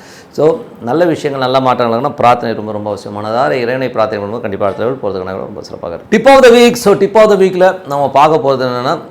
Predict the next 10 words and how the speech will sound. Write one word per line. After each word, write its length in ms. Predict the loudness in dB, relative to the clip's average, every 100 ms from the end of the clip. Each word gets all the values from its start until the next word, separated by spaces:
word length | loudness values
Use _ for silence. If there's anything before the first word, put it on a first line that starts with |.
| -20 -20 -20 -20 -6
நீங்கள் 600 | 0 2 4 4 2 -2
ஏமாளியா 1120 | 0 4 4 4 4 4 4 6 6 6 4 -6 -4
இல்லை 240 | 0 2
ஏமாற்றுபவரா 760 | 2 2 0 -2 0 2 2 0 -4 -20 -14
அப்படிங்கிறது 300 | -8 -6 -6
தான் 160 | -6 -6
வந்து 220 | -6 -6
நம்ம 320 | -6 -6 -8
சொல்ல 220 | -6 -4 -4
போகிற 220 | -6